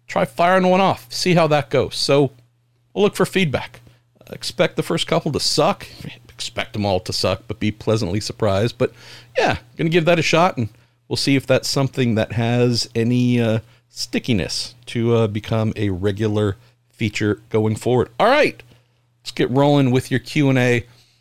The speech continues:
Surprise, surprise, we have a whole bunch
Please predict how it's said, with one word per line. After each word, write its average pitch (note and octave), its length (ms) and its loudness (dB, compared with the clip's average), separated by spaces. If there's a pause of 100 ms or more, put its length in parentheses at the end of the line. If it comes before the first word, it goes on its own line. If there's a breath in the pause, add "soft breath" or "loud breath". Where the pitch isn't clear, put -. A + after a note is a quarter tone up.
(220 soft breath)
Surprise, C#3+ 960 0
surprise, D3+ 800 2
we A#2 80 -2
have A#2 240 2
a G#2+ 80 4
whole A3 240 2
bunch A#3 500 0